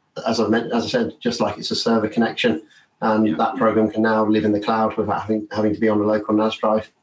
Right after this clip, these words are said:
Speaker 1: running it.
Speaker 2: So thi-, so this is gonna open possibilities for lots of old line of business applications to be able to, to be used in this way.
Speaker 1: That's the reason Google, um, uh, said they're doing it. They actually mentioned that in the,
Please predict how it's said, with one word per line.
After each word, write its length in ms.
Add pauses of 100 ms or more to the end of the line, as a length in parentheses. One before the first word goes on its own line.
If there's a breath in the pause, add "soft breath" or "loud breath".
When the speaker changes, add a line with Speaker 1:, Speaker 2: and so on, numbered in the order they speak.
(300)
Speaker 1:
running 240
it. 80
Speaker 2:
So 80
thi-, 260
so 160
this 160
is 120
gonna 200
open 280
possibilities 680
for 80
lots 260
of 80
old 220
line 200
of 80
business 300
applications 720
to 100
be 100
able 220
to, 400
to 160
be 100
used 260
in 100
this 160
way. 160 (200)
Speaker 1:
That's 220
the 80
reason 340
Google, 420
um, 400 (420)
uh, 160
said 240
they're 120
doing 220
it. 80
They 60
actually 240
mentioned 340
that 120
in 140
the, 280